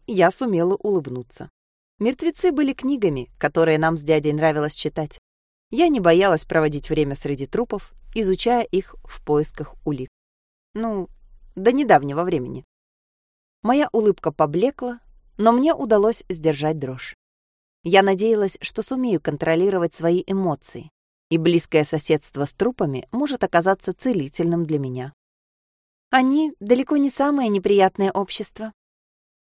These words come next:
Стоящий за спиной у мужчины Томас сделал неприличный жест, и я чуть не подавилась удивленным смешком, когда тот развернулся и гневно сверкнул глазами. "В чем дело,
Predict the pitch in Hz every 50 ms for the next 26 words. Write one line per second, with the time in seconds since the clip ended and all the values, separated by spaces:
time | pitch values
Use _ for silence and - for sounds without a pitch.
0 | _ _ _ _ - - - 165 170 170 165 - - 160 151 147 156 - - -
1 | 160 160 165 160 - - 156 156 151 147 - - 165 151 147 139 120 - 160 139
2 | 135 151 202 269 - - _ _ _ - 175 165 165 156 165 185 240 285 277 262
3 | 220 185 175 156 - 151 151 165 190 - - 190 175 147 127 131 127 - - _
4 | _ _ _ _ _ _ _ - 208 214 233 247 240 - 277 - 269 262 - 262
5 | 233 269 247 240 208 165 156 - 165 151 156 160 156 165 180 202 202 185 180 -
6 | - 180 180 - - - 143 127 - _ _ - - 156 156 160 165 - 160 151
7 | 156 151 151 139 139 147 143 156 196 240 - - - 226 - - - 262 208 190
8 | 196 165 151 147 151 170 190 196 - - 151 143 135 - 147 139 143 139 139 147
9 | 143 139 - 135 127 131 131 - _ _ _ _ _ _ _ _ _ _ _ _
10 | _ _ _ _ - - - - 226 220 226 226 208 285 294 277 214 151 139 147